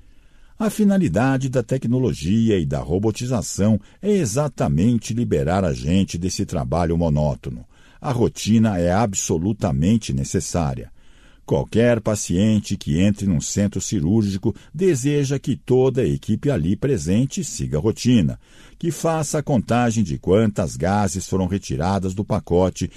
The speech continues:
e quantas foram dispensadas no descarte, de modo que se tenha certeza de que não ficou nenhuma dentro dele.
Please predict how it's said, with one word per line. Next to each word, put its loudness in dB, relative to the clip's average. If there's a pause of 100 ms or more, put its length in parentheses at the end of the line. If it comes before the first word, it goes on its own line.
(220)
e 0
quantas 0
foram 2
dispensadas -2
no -2
descarte, -4 (260)
de -8
modo 2
que -12
se -8
tenha 0
certeza 2
de -4
que -6
não 2
ficou -2
nenhuma 4
dentro -2
dele. -4